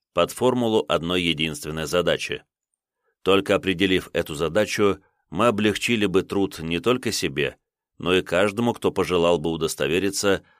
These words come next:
достигли ли мы своей цели или нет. Истинная же задача чистого разума заключается в следующем вопросе. Как возможны априорные синтетические суждения?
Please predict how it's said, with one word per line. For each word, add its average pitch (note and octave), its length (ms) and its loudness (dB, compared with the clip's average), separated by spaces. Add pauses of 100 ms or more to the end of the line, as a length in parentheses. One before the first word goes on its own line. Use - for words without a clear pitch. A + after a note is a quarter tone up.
достигли G#2 680 0
ли A#2 100 4
мы G2+ 140 0
своей D2+ 340 0
цели E2+ 320 0
или F#2 300 -2
нет. F#2+ 340 -4 (840)
Истинная B2 540 0
же A2 140 -2
задача G#2 420 2
чистого F#2+ 420 -2
разума F#2+ 500 0 (360)
заключается G2+ 840 2
в - 60 -6
следующем E2 540 0
вопросе. E2+ 580 0 (680)
Как G#2 240 2
возможны F#2 600 0
априорные G#2 760 2
синтетические D#2+ 840 -6
суждения? D#2 720 -4